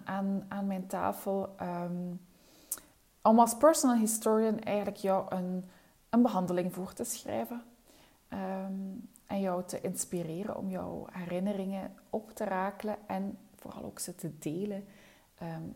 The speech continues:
als je een beetje, eh, somber, eh, voelt. Want er wordt wel eens gezegd, gedeeld geluk is dubbel geluk. En, ehm, dat lijkt misschien heel simpel, maar, eh,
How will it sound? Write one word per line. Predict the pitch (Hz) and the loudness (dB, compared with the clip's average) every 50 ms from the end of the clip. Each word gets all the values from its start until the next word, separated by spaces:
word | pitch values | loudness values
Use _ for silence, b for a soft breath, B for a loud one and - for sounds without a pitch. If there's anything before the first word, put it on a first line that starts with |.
| - - | -14 -14
als | - 165 170 - | -12 -10 -10 -8
je | - 170 | -6 -6
een | 165 - - - | -6 -6 -10 -10
beetje, | - 160 165 - - 165 151 - - - | -10 -12 -12 -10 -10 -10 -10 -10 -12 -14
eh, | - - 151 - - - - - _ | -14 -12 -12 -12 -12 -16 -18 -20 _
somber, | - - - - 175 170 180 170 170 151 147 147 - - - - - | -10 -6 -4 -2 -2 -2 -4 -4 -4 -6 -8 -10 -12 -18 -20 -20 -14
eh, | - - - - - - - - - | -12 -10 -10 -10 -10 -12 -14 -16 -20
voelt. | - - - 165 151 147 151 - - - - - _ _ _ _ - b b b b b b b b b b b b b b b b b | -16 -10 -8 -8 -8 -8 -10 -14 -18 -20 -20 -20 _ _ _ _ -20 b b b b b b b b b b b b b b b b b
Want | 185 185 214 226 220 - - - - - - | 4 4 6 6 4 2 -4 -6 -10 -12 -8
er | - 190 | -6 -2
wordt | 190 202 208 - | -2 -2 -2 0
wel | 208 196 | 0 0
eens | 196 196 | 0 0
gezegd, | - 202 175 185 180 208 - - - - | -2 -2 0 0 -2 -2 -4 -10 -16 -16
gedeeld | - - - 175 - 170 180 226 240 233 | -12 -4 -4 -2 0 0 0 0 0 -4
geluk | - - 190 190 196 208 202 - - - - | -4 -2 0 0 0 0 -2 -6 -14 -10 -8
is | 190 165 165 175 | -6 -6 -6 -2
dubbel | 180 175 226 294 294 | -2 -2 0 0 0
geluk. | 262 269 247 262 277 269 - - - - - _ _ - | 2 2 2 2 2 0 -2 -10 -16 -18 -20 _ _ -8
En, | - 185 196 202 202 202 202 202 190 - - - - - | -4 -2 0 0 0 0 0 -2 -4 -8 -12 -18 -12 -8
ehm, | - 185 185 185 185 185 180 185 185 185 180 180 - B B B B B B B | -6 -4 -4 -2 -2 -2 -2 -4 -4 -4 -4 -6 -10 B B B B B B B
dat | - 196 | 6 8
lijkt | 202 202 220 208 - | 10 8 8 6 4
misschien | 214 208 - - - 220 196 | 0 0 0 0 0 2 2
heel | 185 185 175 175 | 2 2 0 -2
simpel, | - - - 320 339 320 - 320 320 330 330 - - - - - _ _ _ _ _ _ - _ _ _ _ _ - - - - _ _ | -2 4 4 4 2 2 2 2 2 2 2 -4 -10 -20 -20 -20 _ _ _ _ _ _ -20 _ _ _ _ _ -14 -14 -14 -14 _ _
maar, | - 160 165 170 170 170 175 175 - - - - | -6 -4 -2 0 2 2 2 0 -2 -8 -14 -8
eh, | - 170 | -6 -4